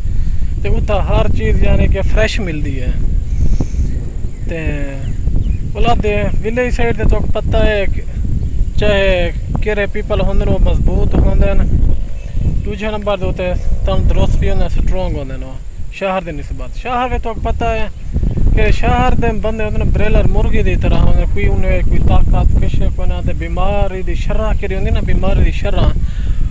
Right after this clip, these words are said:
وہ شہر وچ دیہات نسبت زیادہ پاتی ویندی ہے۔ ولیج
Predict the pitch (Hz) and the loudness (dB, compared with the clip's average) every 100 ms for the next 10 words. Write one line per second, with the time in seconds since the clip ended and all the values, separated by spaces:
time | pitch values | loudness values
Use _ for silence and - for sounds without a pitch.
0 | - 175 175 - 202 202 202 185 180 180 | 0 0 0 0 2 2 0 -2 -2 -2
1 | 165 180 196 185 185 - 196 190 190 196 | 0 0 -2 -4 -4 -2 -2 -2 0 -2
2 | 180 151 147 135 123 - - - - - | -4 -6 -4 -4 -2 0 2 2 0 -2
3 | - - - - - - - - - - | -2 -2 -2 -2 -2 -2 -2 -4 -2 0
4 | - - - - - - - - - - | 0 2 0 -2 -4 -14 -12 -10 -8 -8
5 | - - - - - - - - - - | -8 -6 -6 -6 -6 -8 -8 -8 -10 -12
6 | - - 143 185 208 214 | -12 -6 -4 -4 -2 -4